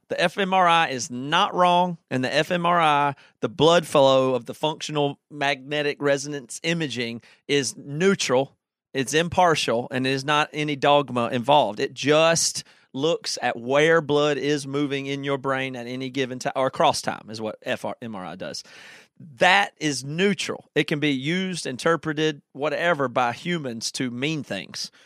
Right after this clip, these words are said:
But it's not, and it can't tell you shit, uh, more than it can tell you.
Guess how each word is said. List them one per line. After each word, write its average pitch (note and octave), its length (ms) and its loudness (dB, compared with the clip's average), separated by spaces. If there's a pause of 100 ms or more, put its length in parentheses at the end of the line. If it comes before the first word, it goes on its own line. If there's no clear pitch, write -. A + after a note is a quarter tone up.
(400)
But C3+ 320 4
it's D#3+ 260 -2
not, F3 320 -2 (320)
and E3 160 0
it G#3+ 160 -2
can't G#3 240 -2
tell F#3+ 180 2
you F#3+ 120 -4
shit, A3+ 400 -4 (260)
uh, D#3+ 160 4 (640)
more D#3+ 200 4
than D#3 120 0
it - 100 -6
can C3 140 -8
tell F3+ 260 4
you. F#2+ 200 -10